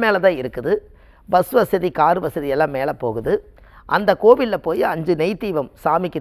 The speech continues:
தேங்காய், பழம், மாலை, கல்கண்டு வச்சு உங்க ஜாதகத்தை வச்சு பூஜை பண்ணிட்டு வாங்க. உங்களுக்கு அற்புதமான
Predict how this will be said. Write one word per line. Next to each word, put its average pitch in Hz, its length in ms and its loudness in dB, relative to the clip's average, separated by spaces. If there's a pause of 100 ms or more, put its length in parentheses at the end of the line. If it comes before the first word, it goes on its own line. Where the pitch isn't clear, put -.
(100)
தேங்காய், 165 320 2
பழம், 156 240 -4
மாலை, 147 280 -4
கல்கண்டு 139 380 -2
வச்சு 123 200 -8 (460)
உங்க 156 200 -4
ஜாதகத்தை 165 420 4
வச்சு - 200 -4
பூஜை 143 280 -4
பண்ணிட்டு 117 300 -8
வாங்க. 101 180 -8 (1200)
உங்களுக்கு 170 360 0 (580)
அற்புதமான 170 480 0